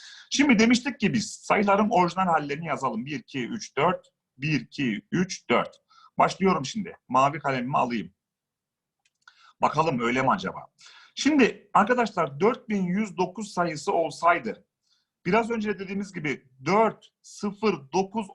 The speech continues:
olmayacakmış. Biraz önce bunu da gördük bakın arkadaşlar. Bu da gitti. Doğru mu? Çünkü niye? Dört sıfır dokuz yerinde olsaydı artı iki eksi bir değil. Hepsi doğru olacaktı, yerinde olacaktı. O zaman bu da değilmiş.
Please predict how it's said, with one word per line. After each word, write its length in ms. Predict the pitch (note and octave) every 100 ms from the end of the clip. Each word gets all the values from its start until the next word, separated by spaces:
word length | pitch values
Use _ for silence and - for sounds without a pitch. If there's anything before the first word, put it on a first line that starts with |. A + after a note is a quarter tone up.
| -
olmayacakmış. 960 | G3 G3+ E3+ C3+ C3 C3 - G#3 - E3
Biraz 280 | F#3 F3+
önce 200 | E3 E3+
bunu 120 | E3 E3
da 60 |
gördük 460 | C#3+ B2+ A2+ - -
bakın 200 | A#2 G2+
arkadaşlar. 640 | F#2+ G2+ F#2+ - B2+ C#3
Bu 120 | C#3+
da 60 | A#3+
gitti. 460 | G#3+ - - - _ -
Doğru 220 | B2 F#3+
mu? 200 | B3 - _ - _
Çünkü 260 | - E3+ F#3+
niye? 340 | G#3+ B3+ C4 _ _ - C3+
Dört 320 | F3 A#3+ B3
sıfır 480 | - A#3+ G#3+ A3 D#3+
dokuz 340 | F#3 F#3+ G#3 F#3+
yerinde 280 | G3 G#3+
olsaydı 640 | A3 G#3 F#3+ C#4 C#4+ G#3 A2 _ -
artı 340 | D#3+ F3 G#3+
iki 180 | G#3 G#3+
eksi 280 | G3+ - G3
bir 140 | F#3
değil. 220 | G3 D#3
Hepsi 340 | G#3+ C4 G#3+ F3+
doğru 280 | F3+ E3
olacaktı, 440 | C#3+ B2 A#2+ - C3+
yerinde 340 | D#3 D3+ D#3+
olacaktı. 500 | C#3 G#2+ F2+ - _ _ _ _
O 100 | -
zaman 240 | C#3+ G3 G3
bu 80 | A3
da 140 | F3+
değilmiş. 540 | D3+ C#3 F#3 B3 -